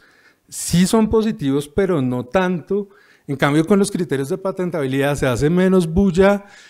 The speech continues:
y los efectos podrían ser más amplios porque pueden abarcar un abanico, un espectro más amplio de, de, de medicamentos, ¿no? Igual la licencia obligatoria en ciertos casos, pues, también juega un papel importante y relevante.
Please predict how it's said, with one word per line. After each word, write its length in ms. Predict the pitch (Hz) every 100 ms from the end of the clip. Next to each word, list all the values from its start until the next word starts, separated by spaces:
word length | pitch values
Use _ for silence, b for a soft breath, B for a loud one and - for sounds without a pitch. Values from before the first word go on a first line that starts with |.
| B
y 80 | 143
los 180 | 151 143
efectos 480 | 151 151 120 175 160
podrían 600 | - 180 147 127 135 143
ser 160 | 160
más 240 | 160 165 185
amplios 340 | 160 139 160
porque 300 | - 160 135
pueden 400 | - 120 117 127
abarcar 500 | 151 147 - 123 117
un 140 | 127 143
abanico, 560 | 160 120 117 107 135
un 160 | 139 143
espectro 520 | - - 131 - 143
más 280 | 139 127 156
amplio 580 | 131 123 147 139 143 139 B B B B B
de, 640 | 113 131 131 123 113 107 104
de, 220 | 110 107
de 120 | 113
medicamentos, 640 | 117 123 170 190 185 127
¿no? 240 | 131 202 135
Igual 400 | 113 104 104 113
la 60 |
licencia 340 | 135 131 113 113
obligatoria 420 | 120 120 113 104
en 60 | 110
ciertos 300 | 127 - -
casos, 280 | 131 123
pues, 140 | - 123
también 220 | 117 101
juega 180 | 113 120
un 80 | 117
papel 480 | 123 - 120 110 - b b b -
importante 760 | 135 131 120 113 110 104 101
y 80 | 123
relevante. 560 | 131 143 202 143 107